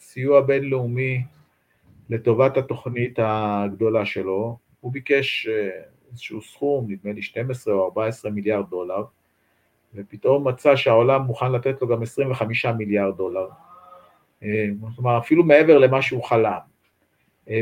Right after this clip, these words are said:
בעידוד ובתמיכה של מדינת ישראל, שבאמת נתנה לו את כל הגב והגיבוי. אה, עכשיו, הסיבה ש-, אה, ס-, סלאם פיאד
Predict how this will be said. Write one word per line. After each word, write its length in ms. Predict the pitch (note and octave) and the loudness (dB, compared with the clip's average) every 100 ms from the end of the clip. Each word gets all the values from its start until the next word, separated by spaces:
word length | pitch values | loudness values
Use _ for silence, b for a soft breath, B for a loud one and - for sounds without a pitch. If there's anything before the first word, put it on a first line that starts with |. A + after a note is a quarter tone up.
| G#2 | 4
בעידוד 640 | E3 E3+ D3 C#3 C#3+ C3 A2+ | 6 8 8 4 2 0 0
ובתמיכה 640 | B2+ B2 B2 A#2 A2 A#2+ | 0 0 -6 -8 -2 -2
של 220 | A#2 A2+ G#2+ | -2 -4 -6
מדינת 420 | G#2+ G#2 G#2 G#2 | -6 -6 -6 -8
ישראל, 420 | G#2 - A2+ G2+ - _ _ _ _ | -14 -4 -2 -2 -4 _ _ _ _
שבאמת 720 | - - F2+ G2+ G#2+ C3 C#3 A#2 | -20 -18 -16 -12 -6 -4 -6 -8
נתנה 360 | G#2+ - B2+ | -12 -6 -2
לו 120 | C3 | 0
את 60 | G#2+ | 0
כל 180 | - A2+ | -2 -2
הגב 280 | A2 G#2+ G#2+ G#2+ | -2 -2 -4 -4
והגיבוי. 540 | G2 G2+ G2 F2 - _ _ _ _ _ _ _ - | -6 -8 -10 -12 -16 _ _ _ _ _ _ _ -8
אה, 640 | G#2+ G#2 G#2+ G#2 G2+ G2 G2+ A2+ _ _ | -4 -2 -2 -2 -2 -2 -4 -8 _ _
עכשיו, 440 | A2+ - A2+ A2 | -16 -6 -4 -4
הסיבה 640 | B2 - B2+ D3 F#3 F#3 F3 | -8 -8 0 8 10 10 8
ש-, 200 | - C3 A#2+ A#2+ A#2 A2 G#2+ G2 - _ _ _ _ _ _ - | 2 2 2 2 0 -4 -6 -8 -14 _ _ _ _ _ _ -16
אה, 60 | B2+ A2+ A2 G#2+ G2+ A2+ - - | -12 -10 -10 -8 -10 -12 -16 -18
ס-, 220 | B2 C#3 - | -10 -8 -4
סלאם 240 | C#3 D#3+ | -2 2
פיאד 200 | E3+ D#3+ | 2 4